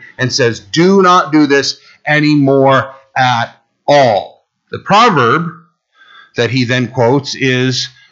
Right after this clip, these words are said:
"The fathers have eaten sour grapes, and the children's teeth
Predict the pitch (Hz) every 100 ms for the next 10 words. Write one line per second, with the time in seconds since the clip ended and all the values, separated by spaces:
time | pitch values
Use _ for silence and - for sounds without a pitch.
0 | _ 117 - 151 156 180 202 202 - -
1 | _ - 143 127 - 175 170 147 127 165
2 | 156 _ _ _ _ _ _ - - 151
3 | 120 143 160 165 127 104 120 - - -
4 | - _ _ _ _ _ - 120 110 117
5 | - 156 165 151 156 156 - - 135 120
6 | 117